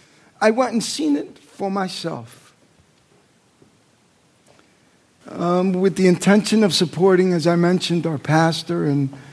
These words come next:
we went to Saran Church, the video, that small video clip that, um, I took on my iPh-, on my iPhone.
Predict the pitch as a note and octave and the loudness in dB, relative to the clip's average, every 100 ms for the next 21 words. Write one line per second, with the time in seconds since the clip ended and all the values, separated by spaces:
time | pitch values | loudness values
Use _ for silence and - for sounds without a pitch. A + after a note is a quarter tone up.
0 | - - - D#3+ D#3 D#3+ D#3 - E3 D#3+ | -20 -20 -4 0 2 2 0 0 2 4
1 | D#3+ E3 - E3 D#3+ D#3+ - - - - | 2 2 0 0 0 -4 -10 -10 -14 -16
2 | - D3+ E3 D#3+ D#3 D3+ D3+ D3 - - | -12 -4 0 2 2 2 0 -2 -16 -20
3 | - - - - E3+ E3 D#3+ E3+ D#3+ - | -20 -14 -10 -2 0 0 0 2 0 -2
4 | D3 D#3 D#3 - - D#3+ D3 - - - | -2 -2 -4 -20 -12 -6 -6 -6 -18 -20
5 | - - - _ - D3+ D3+ D#3 D3+ C#3+ | -20 -20 -20 _ -4 -2 0 2 2 0
6 | C#3+ C#3+ - F3+ D#3+ D#3+ D3+ C#3+ C#3 C3 | -2 -6 -6 -6 -2 0 2 2 0 -4
7 | D3+ D3+ D3+ - E3 D3 C#3+ D3 D3 C#3+ | 0 0 -2 -8 -6 -4 -4 -2 -2 -2
8 | D3+ D#3 C#3 C#3+ | -4 -2 -2 -4